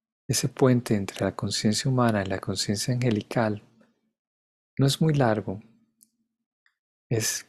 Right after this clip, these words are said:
una distancia de un pensamiento, de una elección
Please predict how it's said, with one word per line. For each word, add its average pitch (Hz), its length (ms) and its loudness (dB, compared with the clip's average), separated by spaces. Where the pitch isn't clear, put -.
una 135 180 2
distancia 117 680 2
de 104 120 4
un 120 140 -2
pensamiento, 110 840 -2
de 110 140 2
una 110 280 2
elección 110 720 2